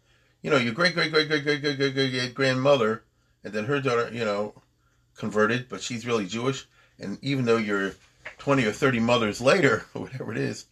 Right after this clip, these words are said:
uh, but you're halachically Jewish, it wouldn't mean anything to that guy. He would say,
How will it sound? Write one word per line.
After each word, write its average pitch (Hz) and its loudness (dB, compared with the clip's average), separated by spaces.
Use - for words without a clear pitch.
uh, 95 2
but - -8
you're 104 -4
halachically 110 0
Jewish, 170 -4
it 156 0
wouldn't 175 2
mean 139 4
anything 131 -2
to 87 -10
that 80 -8
guy. 80 -6
He 147 -2
would 131 2
say, 131 4